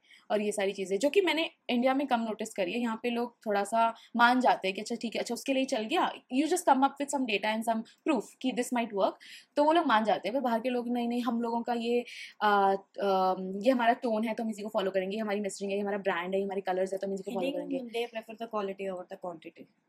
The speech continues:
Speaker 1: They do।
Speaker 2: They will, uh, means, they will go with the less quantity। कि हाँ,
Speaker 1: हम्म।
Speaker 2: इतना काम कर लिया, कोई बात नहीं,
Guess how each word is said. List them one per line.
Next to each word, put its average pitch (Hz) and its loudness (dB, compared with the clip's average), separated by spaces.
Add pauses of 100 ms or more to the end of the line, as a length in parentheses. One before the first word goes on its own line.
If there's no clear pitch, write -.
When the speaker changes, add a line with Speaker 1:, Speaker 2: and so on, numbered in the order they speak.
(240)
Speaker 1:
They 214 0
do। 175 -8
Speaker 2:
They 247 6
will, 285 -4 (720)
uh, 196 -6
means, 98 -10 (1200)
they 233 -4
will 302 -4 (1300)
go 240 0
with 262 -2
the 262 0
less 214 -4
quantity। 180 -8 (320)
कि 208 -4
हाँ, 196 0
Speaker 1:
हम्म। 214 -2
Speaker 2:
इतना 226 -6
काम 233 -4
कर 240 -4
लिया, 269 -2
कोई 233 2
बात 175 -2
नहीं, 175 -20